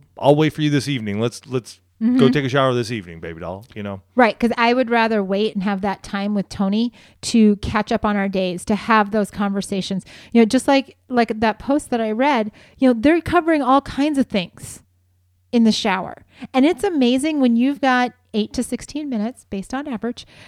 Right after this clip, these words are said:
Speaker 2: where you're just focused on one another, right? You've literally stripped away all of the,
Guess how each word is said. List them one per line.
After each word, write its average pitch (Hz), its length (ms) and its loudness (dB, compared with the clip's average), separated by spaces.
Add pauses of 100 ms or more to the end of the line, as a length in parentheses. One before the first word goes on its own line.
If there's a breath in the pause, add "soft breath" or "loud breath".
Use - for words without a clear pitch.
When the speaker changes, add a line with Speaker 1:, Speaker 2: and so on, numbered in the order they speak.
(220 loud breath)
Speaker 2:
where 240 520 2 (460)
you're 247 180 0
just - 380 -4
focused 254 400 2
on 233 140 2
one 233 100 0
another, 226 460 -2 (640)
right? 240 300 4
You've 226 240 4
literally 254 540 4
stripped - 500 -2
away 226 320 2 (100)
all 214 240 0
of 202 260 -2
the, 202 420 -4